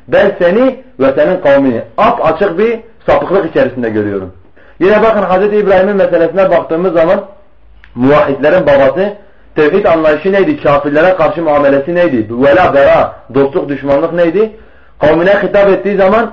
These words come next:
Allah Subhanahu ve Teala diyor ki: "İz kâle İbrahimu li kavmihi, mâ hâzihi temâsilü lleti entum lehâ âkifûn?"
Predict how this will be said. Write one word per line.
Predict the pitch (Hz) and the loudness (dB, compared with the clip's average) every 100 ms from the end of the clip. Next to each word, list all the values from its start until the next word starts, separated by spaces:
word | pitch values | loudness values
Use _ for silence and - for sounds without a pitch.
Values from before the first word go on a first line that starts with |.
| - | -2
Allah | 147 170 | 0 2
Subhanahu | 175 170 175 165 | 0 0 2 2
ve | 160 | 2
Teala | 175 175 180 | 2 2 2
diyor | 233 | -2
ki: | 190 185 185 - - - | 0 -4 -6 -20 -20 -8
"İz | 147 143 | -6 0
kâle | 190 185 175 | 2 4 2
İbrahimu | 156 170 185 202 175 | 2 2 2 0 -2
li | 165 | 0
kavmihi, | 160 170 208 208 | 0 2 2 0
mâ | 196 240 254 | 0 0 2
hâzihi | 220 190 180 | 2 2 0
temâsilü | 180 170 165 165 156 151 | 0 0 0 0 0 -2
lleti | 147 | 0
entum | 156 139 139 139 | 0 -2 -2 -2
lehâ | 135 127 | 0 0
âkifûn?" | 120 123 127 170 | 0 -4 -6 -8